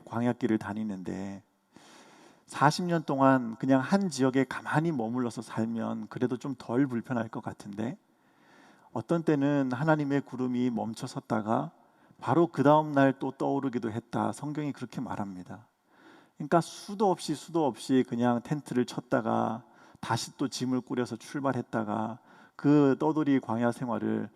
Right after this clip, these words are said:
오랫동안 지속을 했다 하는 것입니다. 이런 고통스러운 생활 때문에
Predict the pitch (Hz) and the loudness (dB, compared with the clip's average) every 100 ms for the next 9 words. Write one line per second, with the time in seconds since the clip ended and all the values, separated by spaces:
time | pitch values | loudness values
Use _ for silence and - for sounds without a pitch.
0 | - - 120 135 135 117 110 107 - 110 | -20 -10 -2 0 0 -4 -4 -4 -8 -12
1 | 110 107 123 - 113 110 117 98 - 92 | -8 -8 -8 -2 -2 -2 -6 -10 -10 -12
2 | 92 98 - _ _ _ _ - - - | -12 -16 -20 _ _ _ _ -20 -20 -20
3 | - - - _ 143 165 180 - - 160 | -20 -20 -20 _ 0 2 2 -6 -6 -6
4 | 165 160 135 139 151 151 147 - 104 101 | -4 -2 0 0 -2 0 0 0 -4 -4
5 | 110 113 95 | -2 -2 -4